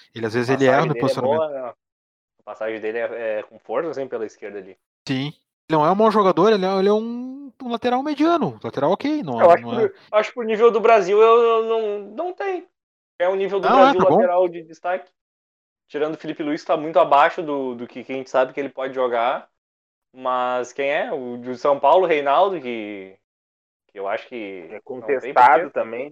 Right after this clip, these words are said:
Speaker 3: toda
Speaker 2: É,
Speaker 3: hora lá
Speaker 2: falou
Speaker 3: no
Speaker 2: do Vinha, falou do Vinha antes, mas o, o Vinha é, é muito pulmão, jogador uruguaio, muita entrega.
Speaker 1: Sim.
Speaker 2: Mas também a gente não sabe qual é o, o potencial dele, né?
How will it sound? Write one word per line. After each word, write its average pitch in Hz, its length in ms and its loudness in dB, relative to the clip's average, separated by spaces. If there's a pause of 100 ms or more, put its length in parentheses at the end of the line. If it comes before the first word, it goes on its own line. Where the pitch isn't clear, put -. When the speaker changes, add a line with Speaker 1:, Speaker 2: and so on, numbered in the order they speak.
Speaker 3:
toda 143 260 0
Speaker 2:
É, 135 100 4
Speaker 3:
hora 143 160 2
lá 127 100 2
Speaker 2:
falou 156 200 2
Speaker 3:
no 156 100 -4
Speaker 2:
do 143 60 -6
Vinha, 165 280 -2 (300)
falou 165 240 2
do 160 140 0
Vinha 175 320 -2
antes, 185 320 -2
mas 147 260 -6
o, 131 60 -6
o 120 580 -8
Vinha 117 280 -6
é, 202 640 0 (480)
é 101 680 2
muito 110 240 -8
pulmão, 139 420 0
jogador 127 600 0 (220)
uruguaio, 113 500 2
muita 143 220 -4
entrega. 143 580 2 (800)
Speaker 1:
Sim. 135 60 -16
Speaker 2:
Mas 123 180 -4
também 131 280 0
a 143 40 -4
gente 151 220 -8
não 170 140 0
sabe 214 340 4
qual 170 160 2
é 160 60 6
o, 160 200 2
o 147 140 -16
potencial 147 600 0
dele, 160 340 -2
né? 151 260 -6